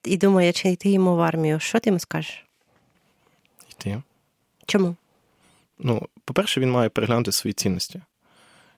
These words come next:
Speaker 2: Якщо, е, розумієте, тут, м, тут питання трошки не так стоїть. Е, нас люди,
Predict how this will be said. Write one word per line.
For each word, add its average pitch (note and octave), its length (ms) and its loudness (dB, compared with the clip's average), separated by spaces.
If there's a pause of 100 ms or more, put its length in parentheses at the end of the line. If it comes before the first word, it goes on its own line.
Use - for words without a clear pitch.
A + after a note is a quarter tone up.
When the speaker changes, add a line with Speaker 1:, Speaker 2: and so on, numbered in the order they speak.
(100)
Speaker 2:
Якщо, A#2 680 0
е, G#2+ 40 -4 (240)
розумієте, - 300 0
тут, - 240 -10
м, A2 280 -2 (100)
тут C3+ 160 -4
питання C3 260 0
трошки - 220 -8
не G2 60 -4
так - 160 -10
стоїть. - 380 -10 (440)
Е, G2 280 -4 (1700)
нас C3 240 0
люди, C3+ 440 0